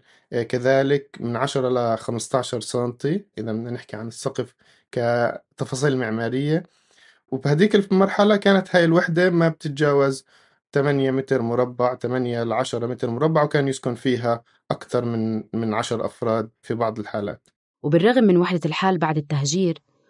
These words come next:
Speaker 2: وبالرغم من جمعية التجارب اللجوء والحياة في المخيم بشكل عام،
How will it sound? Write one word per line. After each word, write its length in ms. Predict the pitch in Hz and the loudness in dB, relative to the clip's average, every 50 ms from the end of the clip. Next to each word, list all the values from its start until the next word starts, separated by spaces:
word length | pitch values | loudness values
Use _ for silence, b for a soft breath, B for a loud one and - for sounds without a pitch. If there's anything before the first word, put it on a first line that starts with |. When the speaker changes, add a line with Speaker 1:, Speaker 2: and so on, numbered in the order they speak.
| b b b b | b b b b
Speaker 2:
وبالرغم 460 | b - 196 208 214 254 269 294 285 247 | b 2 4 4 6 4 4 4 4 4
من 120 | 214 190 | 6 4
جمعية 380 | 170 175 170 165 160 190 190 185 | 4 4 4 4 4 2 2 0
التجارب 580 | - _ - 185 165 151 185 185 185 175 147 | -2 _ -2 -2 0 2 4 4 2 2 2
اللجوء 600 | 151 151 147 151 147 143 180 190 196 190 190 - | 0 2 2 2 2 2 2 2 4 4 2 2
والحياة 420 | - 165 160 156 - 165 170 175 175 | 2 0 -2 -2 -2 -2 -2 -2 -2
في 100 | - 165 | -2 -2
المخيم 500 | 151 147 151 - - 180 180 175 165 151 | 0 0 0 0 0 0 2 2 0 0
بشكل 340 | 151 - - 151 - 151 | -2 -4 -6 -4 -2 -2
عام، 360 | 156 151 180 196 180 160 160 | 0 0 2 2 2 0 -2